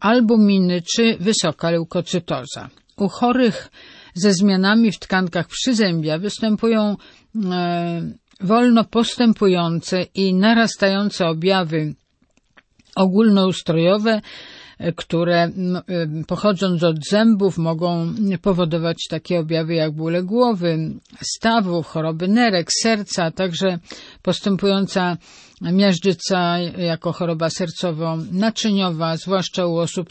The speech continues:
z predyspozycją genetyczną do występowania tych zaburzeń. Miażdżyca tętnic jest główną przyczyną bólów kończyn dolnych występujących podczas chodzenia,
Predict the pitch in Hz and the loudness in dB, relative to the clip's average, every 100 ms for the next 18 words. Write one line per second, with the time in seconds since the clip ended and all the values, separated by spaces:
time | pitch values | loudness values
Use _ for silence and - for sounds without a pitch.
0 | - - 226 233 202 190 - 175 156 160 | -10 -4 2 2 2 -4 -2 -4 -2 -6
1 | - 170 175 202 220 190 - 160 - - | -4 -4 0 2 4 2 -2 -8 -8 -6
2 | 160 156 - - - _ 180 214 196 185 | -4 -6 -10 -20 -20 _ 0 2 2 -2
3 | 185 165 165 151 156 156 - 165 151 165 | -4 -4 -2 -2 -2 -4 -4 -4 -2 -2
4 | 147 143 - 127 _ _ _ _ _ _ | -4 -10 -14 -18 _ _ _ _ _ _
5 | _ _ 196 214 190 269 269 240 - 247 | _ _ 2 2 2 0 2 0 4 4
6 | 202 247 196 214 180 180 226 254 196 175 | 4 2 4 0 0 2 4 4 4 0
7 | 165 - 170 - 226 208 190 175 165 175 | 0 -4 -8 -4 0 0 0 -2 -4 -8
8 | 160 240 254 240 - - 202 202 - 196 | 0 4 4 2 0 0 2 2 2 2
9 | 190 208 208 165 147 151 156 170 - 180 | 4 4 4 2 -4 -6 -6 -6 -4 -4
10 | 170 185 196 220 214 - - 208 - 208 | -2 -2 0 0 -2 -4 -4 -6 -2 -2
11 | - - 220 202 185 151 147 180 | -2 -2 -2 0 0 -2 -4 -6